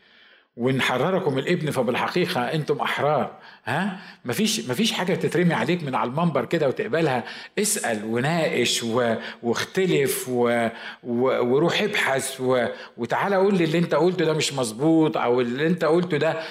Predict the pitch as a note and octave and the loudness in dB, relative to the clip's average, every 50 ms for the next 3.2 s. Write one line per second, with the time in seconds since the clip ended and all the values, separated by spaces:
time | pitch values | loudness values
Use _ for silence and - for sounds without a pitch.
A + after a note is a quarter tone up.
0 | - - - C3 B2+ - - - D#3 D#3 D#3 - - C#3 B2 - - - - D#3+ | -12 -12 -8 -6 -6 -4 -4 -2 -2 -2 -2 -2 -2 -2 -2 -2 -2 -2 0 2
1 | E3+ E3+ C#3+ - - - - - - - B2+ E3 G#3+ A3 F#3+ - D#3+ C#3+ D3+ E3+ | 2 2 2 0 -2 -6 -12 -10 -6 -4 -2 -2 -2 -2 -2 -2 -2 -2 0 2
2 | G3 G3+ F3+ D#3 C3 - - - - - - - B2 C#3+ E3+ E3+ C#3+ G#2+ B2 - | 2 4 4 2 2 -2 -4 -8 -14 -20 -14 -6 -2 2 2 2 2 2 2 0
3 | F3 E3+ E3+ | 2 2 0